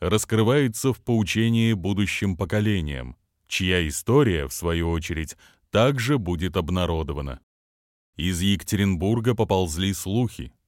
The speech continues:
семья каким-то образом сбежала, и место её пребывания неизвестно. Все очень надеялись на такой исход. С годами версии становились всё более запутанными,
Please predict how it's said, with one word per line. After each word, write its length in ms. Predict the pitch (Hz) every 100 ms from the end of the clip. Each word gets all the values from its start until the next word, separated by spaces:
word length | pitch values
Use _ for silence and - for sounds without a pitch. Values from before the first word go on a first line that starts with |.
| _
семья 520 | - 85 78 80 113
каким-то 480 | 107 98 98 85 92
образом 420 | 98 98 90 95
сбежала, 720 | 78 76 90 87 113 85 60 _ _ _ _
и 100 | 87
место 360 | 95 120 - 110
её 300 | 110 104 110
пребывания 720 | 110 107 101 110 117 113 107
неизвестно. 840 | 101 107 85 80 78 - - - _ _ _ _
Все 280 | - - 123
очень 340 | 147 123 131
надеялись 760 | 117 104 78 90 113 113 113 -
на 140 | 101 95
такой 440 | 87 82 76 76
исход. 580 | 76 - - 64 - - _ _ _ _ _ _ _ _ _ _ _
С 180 | 78 78
годами 460 | 87 85 107 127
версии 520 | 123 95 113 117 123 120
становились 720 | - 104 95 95 113 107 - _
всё 220 | - - 87
более 320 | 104 98 95
запутанными, 920 | 78 95 82 107 110 107 113 120